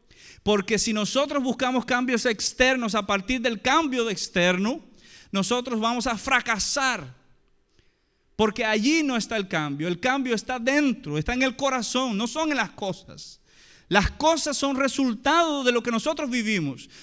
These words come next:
de los valores que nosotros tenemos, de la confianza en el Dios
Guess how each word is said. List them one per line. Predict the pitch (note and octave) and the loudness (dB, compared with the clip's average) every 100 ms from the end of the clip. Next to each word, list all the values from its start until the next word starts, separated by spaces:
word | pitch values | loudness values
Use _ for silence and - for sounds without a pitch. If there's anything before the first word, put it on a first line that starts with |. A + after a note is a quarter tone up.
| - | -8
de | G3 | -2
los | A#3 | 2
valores | A3+ B3 D4+ D#4+ C#4+ | 2 4 4 4 2
que | C4+ | 0
nosotros | A#3 B3+ A#3 A3+ | -2 -2 -4 -4
tenemos, | A3+ F#3+ D#3+ C3 B2+ - - _ _ F3 | -2 0 0 -2 -8 -16 -20 _ _ 0
de | |
la | A3+ | 0
confianza | A#3 B3+ G#3+ C#4+ E4 E4+ - C#4+ | 2 0 0 2 2 4 0 0
en | |
el | B3+ A#3 G3 | 0 0 0
Dios | C4 D4 - - | 0 -2 -4 -8